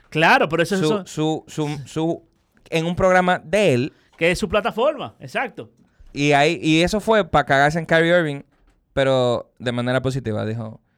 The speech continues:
Speaker 2: "The Kid", ¿te acuerdas que le dice
Speaker 1: Sí, sí,
Speaker 2: "The
Speaker 1: sí.
Speaker 2: Kid"? Es duro. Yo no sé por qué él dijo eso. Él
Speaker 1: Sí,
Speaker 2: es
Speaker 1: sí.
Speaker 2: duro, él debió ser M V P.
Speaker 1: Sí, sí, sí, cien por ciento.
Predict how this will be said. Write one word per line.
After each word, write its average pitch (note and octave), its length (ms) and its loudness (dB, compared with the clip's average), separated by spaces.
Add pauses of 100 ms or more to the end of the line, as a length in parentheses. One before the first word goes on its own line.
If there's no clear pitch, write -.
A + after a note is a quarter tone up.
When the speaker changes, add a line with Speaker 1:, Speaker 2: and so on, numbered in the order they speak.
(300)
Speaker 2:
"The B2 140 -6
Kid", E3+ 280 0 (300)
¿te - 100 -12
acuerdas C3+ 200 0
que A#2+ 60 -2
le A#2 80 -2
dice B2 180 -4
Speaker 1:
Sí, D3 120 -2
sí, C#3+ 140 -10
Speaker 2:
"The B2 80 -2
Speaker 1:
sí. B2 60 -14
Speaker 2:
Kid"? C#3 240 -2 (640)
Es C#3+ 140 -2
duro. G3+ 420 0 (260)
Yo C#3 120 -2
no F3 80 -2
sé F3+ 100 -4
por E3 140 -6
qué E3 60 -2
él D3+ 100 0
dijo D#3 240 0
eso. E3+ 260 -8 (1040)
Él C3+ 120 -4
Speaker 1:
Sí, E3 40 4
Speaker 2:
es E3+ 60 4
Speaker 1:
sí. F3 40 0
Speaker 2:
duro, G3 240 4
él C#3+ 120 0
debió D#3+ 240 2
ser E3 160 -4
M E3 100 -4
V - 40 -4
P. D#3+ 240 -8 (300)
Speaker 1:
Sí, E3+ 200 -8
sí, F3+ 160 -10
sí, F3+ 120 -12
cien E3 220 -12
por D#3+ 100 -10
ciento. C#3+ 300 -10